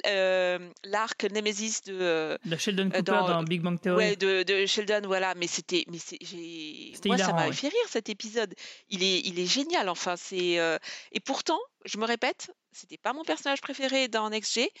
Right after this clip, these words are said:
Speaker 1: Et ben là, euh, je trouve que l'acteur, il gagne vraiment à être connu et voilà, il est, il est top.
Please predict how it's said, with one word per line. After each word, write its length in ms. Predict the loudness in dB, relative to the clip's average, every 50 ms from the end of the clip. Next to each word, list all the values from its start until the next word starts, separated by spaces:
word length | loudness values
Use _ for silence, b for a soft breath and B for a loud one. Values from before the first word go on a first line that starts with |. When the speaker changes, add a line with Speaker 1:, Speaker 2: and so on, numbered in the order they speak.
| B B B B B B B _ _ -6
Speaker 1:
Et 100 | -4 -2
ben 160 | 0 0 0
là, 340 | 0 0 0 0 0 -2 -2 0 0
euh, 240 | 2 4 4 2 2
je 80 | 0
trouve 180 | -2 -4 -8 -6
que 80 | -4 -2
l'acteur, 560 | 0 0 -2 -4 -4 -2 0 2 2 2 0
il 340 | -2 -4 -4 -6 -8 -12 -4
gagne 320 | -2 -2 0 0 -2 -4 -4
vraiment 300 | -4 -6 -8 -6 -2 -2
à 80 | -2
être 120 | -2 -2 _
connu 460 | -8 -10 -10 -10 -14 -18 -16 -12 -10
et 180 | -4 -2 -2 0
voilà, 240 | 0 0 -2 -2 -4 -10 _ _
il 120 | -8 -2 0
est, 220 | 2 2 2 2
il 160 | 0 0 0
est 120 | -2 0 0
top. 160 | -2 -4 -4